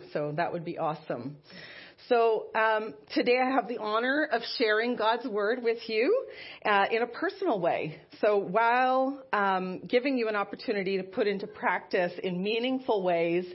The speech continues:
however the Lord chooses to, uh, nudge in your heart. And so there's, there'll be definitely opportunities for that. So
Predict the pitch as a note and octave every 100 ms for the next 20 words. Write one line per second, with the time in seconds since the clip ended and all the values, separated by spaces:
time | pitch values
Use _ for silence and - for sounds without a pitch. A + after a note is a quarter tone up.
0 | - - - - - G#3 G3 G3 - A#3
1 | B3 A3+ F#3+ F3+ G3+ F#3 F3+ F3 F3+ F3+
2 | A3 F#3+ F#3+ F#3 F#3 - G#3+ F#3 F3 F3+
3 | - - - F3 E3 D#3 F#3 F#3 F#3 F3
4 | F#3 F#3+ F#3 F3+ A3+ D4+ F#3+ - - E3+
5 | D#3 F3 E3+ E3 D#3+ F#3 E3+ F3 D#3+ F#3
6 | G3 E3+ F3+ F3+ G3 - F#3+ E3 E3+ -
7 | D#3+ D#3 B2 - _ _ _ - - -
8 | - - _ _ B3+ B3